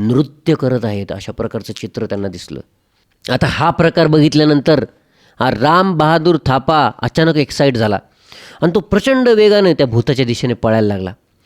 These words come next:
तो इतक्या वेगात पळत सुटला की त्याच्यासोबतचे ते दोघं जण आहेत, जगत बंधू, त्यानंतर कृष्णचंद्र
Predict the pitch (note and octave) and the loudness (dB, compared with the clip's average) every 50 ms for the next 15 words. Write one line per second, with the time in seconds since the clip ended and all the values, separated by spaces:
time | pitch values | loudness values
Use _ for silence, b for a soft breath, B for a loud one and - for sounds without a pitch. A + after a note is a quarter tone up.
0 | b b b - D#3+ C3 A#2+ - - - - F3+ F#3+ F#3 F#3 F3+ F3+ F#3 E3 - | b b b 2 2 2 2 -2 -6 -4 0 2 2 4 4 4 2 2 0 0
1 | - F#3 F#3 F3 - - D#3+ C#3 D#3+ F#3 F#3 D#3+ C3 - - _ _ _ - D3 | 0 0 0 0 -2 -4 -4 0 0 2 2 0 -2 -4 -10 _ _ _ -6 -2
2 | D3 D#3+ E3 E3 - E3+ E3 E3 E3 - F3 D#3+ F3 D#3+ C#3+ D3 D3+ D3 E3+ E3+ | 0 2 2 2 2 0 0 0 0 -2 -2 -2 0 0 2 2 2 2 2 2
3 | E3+ F3+ F3 F3+ F3+ F3 D#3 G#2+ - - _ _ _ _ _ - A#2 D3 D#3+ D#3 | 2 2 2 2 2 2 0 -2 -6 -20 _ _ _ _ _ -4 0 0 2 2
4 | F#3 F3 D3+ D3 D#3 D#3 E3 E3 F3 D#3 - D3 D3 D3+ D3 C#3+ D3+ C3+ - D#3+ | 2 0 2 2 2 2 4 4 4 4 4 4 4 2 2 2 -2 -2 -2 -4
5 | D3 - - F3 F3 - E3+ E3 E3 E3+ F3+ F#3+ | -2 -2 0 -2 0 0 0 0 0 2 2 0